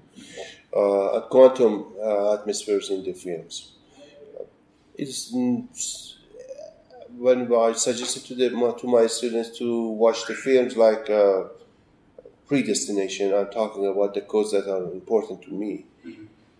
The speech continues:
Speaker 1: Uh, predestination goes to a scientific ideology that the time is in loop. Uh, we are a part of the life. We can change it. We are changed by life. Uh, I believe that the films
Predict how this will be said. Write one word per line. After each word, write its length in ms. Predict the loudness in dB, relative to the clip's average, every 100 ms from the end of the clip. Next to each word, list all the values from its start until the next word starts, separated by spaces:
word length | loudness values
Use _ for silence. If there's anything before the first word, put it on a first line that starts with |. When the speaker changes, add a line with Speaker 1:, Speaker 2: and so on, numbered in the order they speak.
| -6
Speaker 1:
Uh, 60 |
predestination 960 | -6 2 4 4 0 0 -2 0 -4 -2
goes 340 | 0 0 -2 -8
to 220 | -6 -4
a 60 | -4
scientific 640 | 0 0 0 -6 -14 -4
ideology 640 | -4 0 -2 -2 -6 -10 -8
that 320 | -6 -6 -10 -20 -8
the 100 | -8
time 320 | -4 -2 -2
is 160 | -6 -6
in 120 | 0
loop. 280 | 0 -2 -12 _ _ _ _ _ _ _ 0
Uh, 120 | 0
we 500 | 0 -4 -4 4 4
are 380 | 6 4 4 2
a 100 | 2
part 240 | 0 2
of 180 | 0 0
the 440 | -2 -2 -6 -8 -4
life. 480 | -2 -2 -8 -18 _ _ -10
We 100 | -6
can 200 | -6 -4
change 340 | -2 -2 -4
it. 160 | -10 -12 -6
We 100 | -4
are 120 | -4
changed 400 | -2 -2 -2 -6
by 200 | -14 -16 _ _ _ _ _ _
life. 400 | -14 -14 -18 -20 _ _ _ _ _ _ _ _ 2
Uh, 240 | 4 6 2 -6 -20 _ _ _ _ _ _ _ _ _ -14
I 240 | -2 4 6
believe 380 | 6 2 2
that 220 | 0 -2 -2
the 100 | -4
films 600 | 2 2 4 0 -6